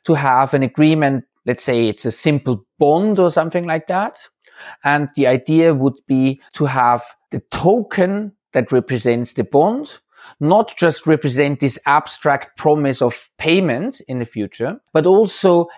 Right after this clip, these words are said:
implement a piece of computer code that in itself can execute under certain conditions once a certain date has arrived or using some other triggers that will then change the state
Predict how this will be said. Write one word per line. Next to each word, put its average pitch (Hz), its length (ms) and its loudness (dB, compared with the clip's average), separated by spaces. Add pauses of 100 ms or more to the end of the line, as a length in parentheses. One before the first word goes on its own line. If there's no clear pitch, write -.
(140)
implement 160 560 0
a 135 60 2
piece 196 360 -2
of 165 160 0
computer 147 480 0
code 123 360 0 (320)
that 139 340 2 (280)
in 175 160 4
itself 151 760 0 (260)
can 160 420 -2 (280)
execute 135 960 -2
under 135 340 4
certain 113 600 -2 (240)
conditions 139 800 0
once 107 300 -2
a 104 80 -6
certain 104 500 -4 (140)
date 156 240 2
has 135 280 -2
arrived 117 640 0
or 113 360 0 (120)
using 127 380 -2
some 120 300 -4
other 117 200 -2
triggers 147 600 0 (100)
that 151 160 0
will 160 160 4
then 160 300 0
change 190 500 2
the 165 100 0
state 170 720 0